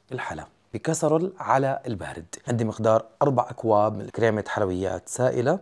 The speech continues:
بعد هيك عندي مقدار واحد كوب من السكر الأبيض متعدد الاستخدامات، بالإضافة لربع كوب من برش الليمون. بدي أطلع فيهم على نار متوسطة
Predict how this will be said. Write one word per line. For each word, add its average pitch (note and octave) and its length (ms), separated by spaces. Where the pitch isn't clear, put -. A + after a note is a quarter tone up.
بعد A2+ 360
هيك C3 340
عندي A#2 280
مقدار A#2 580
واحد A#2 520
كوب B2+ 360
من G2 80
السكر G#2 420
الأبيض G#2+ 440
متعدد G2 400
الاستخدامات، A#2 800
بالإضافة C3+ 640
لربع B2+ 420
كوب A#2 480
من G2 220
برش A2 380
الليمون. G2+ 540
بدي A#2+ 200
أطلع C3 220
فيهم C#3 460
على C#3+ 220
نار A2+ 280
متوسطة C3+ 760